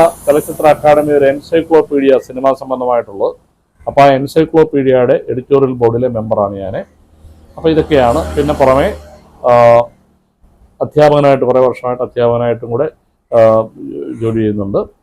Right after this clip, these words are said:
അപ്പൊ ഇതൊക്കെയാണ്, ആ, സ്ഥാപനത്തെക്കുറിച്ച്. അപ്പൊ ഇപ്പോഴേ സാധാരണ ആളുകൾ ചോദിക്കാറുണ്ട്, ഇത്തരം സ്ഥാപനങ്ങളൊക്കെ കൂട്ടിപ്പോയി പലയിടത്തും നിർത്തി, ഇപ്പോഴും എങ്ങനെയാണിത്? പക്ഷേ ശരിക്കും പറഞ്ഞാൽ ഇപ്പോഴും നമ്മൾ പാട്ടുകളൊക്കെ അന്വേഷിച്ച് ധാരാളം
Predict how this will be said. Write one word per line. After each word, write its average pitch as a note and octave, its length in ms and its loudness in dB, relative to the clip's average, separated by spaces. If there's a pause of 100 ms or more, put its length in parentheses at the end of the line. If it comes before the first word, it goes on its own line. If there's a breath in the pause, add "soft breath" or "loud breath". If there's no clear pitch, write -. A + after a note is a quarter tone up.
(140)
അപ്പൊ - 200 -12
ഇതൊക്കെയാണ്, A2+ 480 0 (600)
ആ, - 20 -2 (260)
സ്ഥാപനത്തെക്കുറിച്ച്. A2+ 680 -2
അപ്പൊ B2 140 -6
ഇപ്പോഴേ C#3+ 260 0 (160)
സാധാരണ C3+ 400 0
ആളുകൾ C#3+ 180 2 (120)
ചോദിക്കാറുണ്ട്, C3+ 600 2 (680)
ഇത്തരം C#3+ 260 -2 (240)
സ്ഥാപനങ്ങളൊക്കെ D3 800 2 (220)
കൂട്ടിപ്പോയി C#3 480 2
പലയിടത്തും C3+ 420 2
നിർത്തി, C#3+ 280 0 (580)
ഇപ്പോഴും D3 280 2 (200)
എങ്ങനെയാണിത്? C3+ 600 2 (580)
പക്ഷേ D3+ 140 0 (300)
ശരിക്കും C3+ 320 -2
പറഞ്ഞാൽ D#3 360 0
ഇപ്പോഴും F#3 340 -4
നമ്മൾ D#3+ 160 -2 (160)
പാട്ടുകളൊക്കെ E3+ 480 2
അന്വേഷിച്ച് E3 400 -4
ധാരാളം D#3 260 4